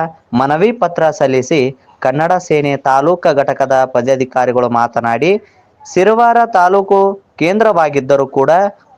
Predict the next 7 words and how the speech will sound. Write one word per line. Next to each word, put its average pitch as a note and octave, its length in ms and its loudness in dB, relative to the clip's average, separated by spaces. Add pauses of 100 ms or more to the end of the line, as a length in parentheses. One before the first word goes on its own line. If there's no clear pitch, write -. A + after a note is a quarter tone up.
(140)
ಪಟ್ಟಣದಲ್ಲಿ G#3 840 2 (280)
ವಿದ್ಯುತ್ F3 420 0
ಕಡಿತ F3 320 0 (520)
ಸಮಸ್ಯೆ C3+ 520 -2 (420)
ಪದೇ D3+ 240 2
ಪದೇ E3 300 0
ಉಂಟಾಗುತ್ತಿದೆ. B2+ 800 -2